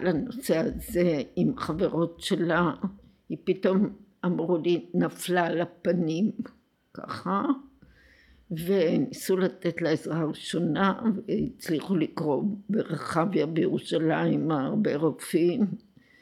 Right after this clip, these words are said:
אבל היא מתה במקום. עכשיו,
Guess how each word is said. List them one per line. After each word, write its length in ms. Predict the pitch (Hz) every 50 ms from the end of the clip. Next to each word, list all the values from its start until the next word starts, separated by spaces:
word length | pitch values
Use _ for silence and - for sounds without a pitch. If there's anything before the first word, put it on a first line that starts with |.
| _ _ _ _ _ _ -
אבל 200 | 180 165 185 160 170
היא 100 | 185 196
מתה 500 | 170 135 - - - - - 156 147 - - - - - -
במקום. 800 | - 170 160 139 - - - - - - 139 143 135 - - - _ _ _ _ _ _ _ _ _ _ _ _ _ -
עכשיו, 340 | 156 - - - 185 147